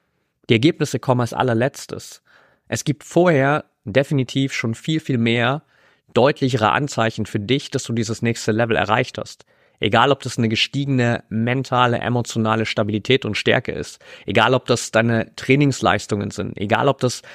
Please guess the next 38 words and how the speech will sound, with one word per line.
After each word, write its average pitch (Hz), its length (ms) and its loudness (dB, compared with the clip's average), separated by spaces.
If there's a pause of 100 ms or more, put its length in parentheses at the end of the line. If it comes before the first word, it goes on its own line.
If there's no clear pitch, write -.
(180)
eine 117 240 4
erhöhte 127 420 2
Disziplin 127 760 0
ist. 104 220 -2
Egal, 110 340 0
ob 135 140 -2
das - 280 -2 (260)
einfach 117 360 0
ein 117 120 2
anderes 135 380 0
Level 135 280 4
an 117 340 0
Motivation 123 920 0
und 113 220 -2
Drive 127 380 2
ist, - 180 -2
das - 140 -12
du 113 100 -8
spürst. - 520 -8 (440)
Es - 160 -4
gibt 165 240 0
genügend 147 640 2
Indikatoren, 139 840 2 (1080)
die 120 80 0
dieses 123 320 -2
nächste 127 320 0
Level 127 280 4
für 127 120 -4
dich 110 180 0
auszeichnen 98 640 -2
können. 98 180 -4
Aber 101 160 2
wichtig 131 320 0
ist 117 100 -2
für 120 120 -2
dich 123 260 -2
einfach 110 220 0
mal, 113 320 4